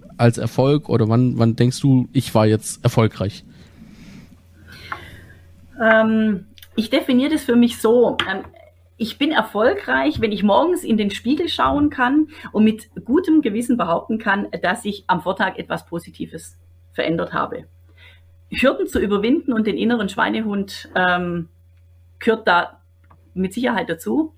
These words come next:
Speaker 2: Aber wie gesagt, es ist einfach dieses, dieses Ziel, etwas verändert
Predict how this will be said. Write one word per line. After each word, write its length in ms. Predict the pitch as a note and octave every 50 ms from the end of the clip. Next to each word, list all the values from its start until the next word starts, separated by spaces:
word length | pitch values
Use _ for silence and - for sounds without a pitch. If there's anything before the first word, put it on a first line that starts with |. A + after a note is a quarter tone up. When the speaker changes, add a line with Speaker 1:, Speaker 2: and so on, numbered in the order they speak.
| _ - -
Speaker 2:
Aber 260 | - F3+ F3 E3+ E3+
wie 80 | F#3 G3
gesagt, 380 | A3 A3 - - - - -
es 140 | - - -
ist 200 | F#3 F#3 - -
einfach 340 | - F3+ F3+ F#3 F3+ - - -
dieses, 340 | F#3 F#3 F3 F3 E3+ - -
dieses 320 | - F#3+ E3+ E3+ E3 -
Ziel, 380 | - - G#3+ A3+ A#3 A3+ A3 - _ - - _ _ _ _ - - - -
etwas 360 | - F#3 - - F3+ F3 - - _
verändert 720 | - - - - - - E3 F#3 F3+ F#3 F3 - -